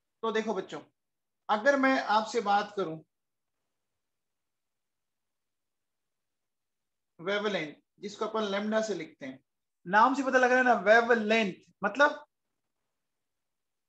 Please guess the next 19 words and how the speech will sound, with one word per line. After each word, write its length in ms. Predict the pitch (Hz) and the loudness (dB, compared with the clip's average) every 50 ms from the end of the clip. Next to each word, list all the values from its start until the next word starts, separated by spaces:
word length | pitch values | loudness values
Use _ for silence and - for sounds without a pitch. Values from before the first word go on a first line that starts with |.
| _ _ _ _ _ _ _ _ _ _ _ _ _ _ _ _ _ _ _ _ _ _ _ _ | _ _ _ _ _ _ _ _ _ _ _ _ _ _ _ _ _ _ _ _ _ _ _ _
length 580 | 170 170 185 202 226 247 254 254 247 - - - - - - | -12 -8 -6 -4 -2 -2 -4 -4 -6 -10 -14 -18 -14 -8 -4
of 320 | 185 190 220 269 - - - - _ _ _ _ _ _ _ _ _ _ | -2 0 0 0 -2 -6 -14 -20 _ _ _ _ _ _ _ _ _ _
wave, 300 | 170 180 170 147 131 113 - _ _ _ _ _ _ _ _ _ _ _ - | -4 -4 -4 -4 -6 -10 -16 _ _ _ _ _ _ _ _ _ _ _ -8
बोल 140 | 180 202 208 | -6 -6 -6
सकते 240 | 208 220 208 208 208 | -6 -8 -8 -6 -6
हैं 60 | 214 | -6
ना, 160 | 214 214 - _ _ _ _ _ _ - | -6 -8 -12 _ _ _ _ _ _ -14
वेव 360 | 156 160 202 226 262 277 247 | -4 0 2 4 4 4 2
की 80 | - 285 | -2 -4
कितनी 340 | - - 254 - 277 294 285 | -4 -4 -2 0 0 2 4
लेंथ 240 | 269 254 233 214 190 | 4 4 2 2 -2
है, 120 | 208 196 | -4 -8
उसकी 280 | - 214 - - 262 233 | -8 -10 -12 -10 -10 -10
कितनी 300 | - 247 202 247 277 277 | -10 -8 -6 -4 -2 0
लंबाई 520 | 254 233 214 208 208 208 240 240 240 196 | 2 2 2 2 2 4 4 4 4 2
है, 80 | 170 156 | -2 -6
कितनी 380 | 160 - - 196 - 240 254 240 | -10 -14 -16 -12 -8 -4 -2 -2
लेंथ 320 | 214 202 185 170 151 - | 0 0 -2 -2 -4 -8
है। 100 | 151 123 | -14 -16